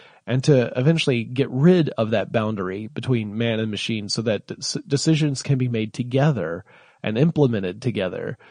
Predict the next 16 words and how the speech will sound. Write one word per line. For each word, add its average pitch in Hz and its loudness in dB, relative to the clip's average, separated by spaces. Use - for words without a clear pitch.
So 127 2
this 160 4
gets 170 -2
into 139 2
that 120 -2
concept 127 0
of 110 -2
augmented 113 0
intelligence, 107 -4
not 127 -2
that 139 -4
we 127 2
are 104 0
trying 135 4
to 117 -4
create 127 0